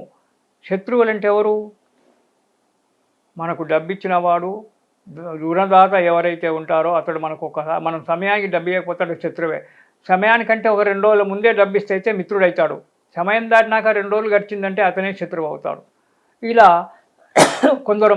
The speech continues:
మానసిక శత్రువులు ఉండొచ్చు, కొందరు బహిర్గ-, బహిరం-, బహిరంగంగా ఉండబడిన శత్రువు కావచ్చు, వాళ్ళ యొక్క కొన్ని ఇబ్బందులు రావడానికి ఉంటుంది. కొంత రుణ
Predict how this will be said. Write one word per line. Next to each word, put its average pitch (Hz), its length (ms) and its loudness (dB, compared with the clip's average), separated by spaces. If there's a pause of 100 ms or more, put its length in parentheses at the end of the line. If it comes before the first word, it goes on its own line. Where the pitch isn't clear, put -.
మానసిక 208 340 2 (100)
శత్రువులు 196 440 -2 (1080)
ఉండొచ్చు, 190 400 -2 (1000)
కొందరు 185 300 2
బహిర్గ-, 180 500 -2
బహిరం-, 180 440 0 (300)
బహిరంగంగా 185 540 -2 (100)
ఉండబడిన 180 340 -2 (120)
శత్రువు 170 280 -4
కావచ్చు, 165 300 -2
వాళ్ళ 170 240 2
యొక్క 170 220 -6
కొన్ని 165 240 -2
ఇబ్బందులు 180 440 0
రావడానికి 160 440 2
ఉంటుంది. 156 320 -12 (540)
కొంత 190 220 4 (140)
రుణ 175 160 2